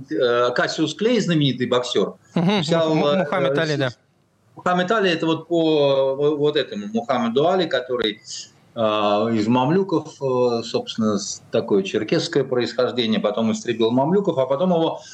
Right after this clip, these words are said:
Speaker 1: сравнивали с ближневосточным, а, Петром Первым, который, собственно, окончательно оборвал связи с Османской, а, империей, а, атаманской, так сказать, э, портой, да, значит, и, а, дал, э,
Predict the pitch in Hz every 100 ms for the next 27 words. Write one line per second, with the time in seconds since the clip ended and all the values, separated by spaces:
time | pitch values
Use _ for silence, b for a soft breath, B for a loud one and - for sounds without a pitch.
0 | B - - 156 165 160 151 139 135 120
1 | 127 123 135 139 135 - 143 - 131 117
2 | - B B B _ - 113 113 110 131
3 | 139 135 131 202 175 156 131 135 - 139
4 | 127 113 135 - 120 120 143 139 143 95
5 | 95 92 104 98 98 87 87 90 85 -
6 | 110 95 85 80 107 - 110 92 - 92
7 | 87 - - b b - - - - 180
8 | 180 185 220 214 196 175 165 151 131 139
9 | 123 117 117 117 120 123 127 123 113 -
10 | 107 113 - 117 110 107 107 113 110 107
11 | 107 - 117 - 110 104 127 131 127 117
12 | 107 107 101 139 147 147 - B B B
13 | _ 120 113 113 113 110 107 107 107 107
14 | 107 151 143 135 127 123 117 113 110 107